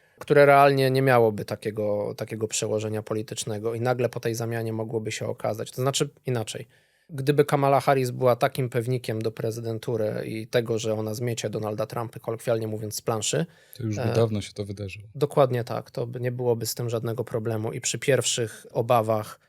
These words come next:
Speaker 1: o wiek i sprawczość Joe Bidena, wydaje mi się, udałoby się wyperswadować prezydentowi, że to była jego jedyna wspaniała kadencja.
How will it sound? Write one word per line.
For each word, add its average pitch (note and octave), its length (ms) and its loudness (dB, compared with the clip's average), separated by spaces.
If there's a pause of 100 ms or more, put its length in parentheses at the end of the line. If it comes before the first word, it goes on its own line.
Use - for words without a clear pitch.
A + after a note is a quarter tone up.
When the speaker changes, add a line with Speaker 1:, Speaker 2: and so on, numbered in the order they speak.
(140)
Speaker 1:
o A#2+ 380 4
wiek A#2 320 2
i A#2+ 40 -8
sprawczość A#2 580 -2
Joe A2+ 100 2
Bidena, A2 400 -2
wydaje A2+ 340 0
mi A2 100 -4
się, - 120 -4
udałoby B2 420 4
się C3 100 -6
wyperswadować A#2+ 720 -4
prezydentowi, A2+ 680 -6
że A2+ 100 -6
to A#2 120 -2
była A2 260 0
jego A2 340 -2 (320)
jedyna A#2 460 2 (380)
wspaniała G#2+ 500 -2
kadencja. - 460 -8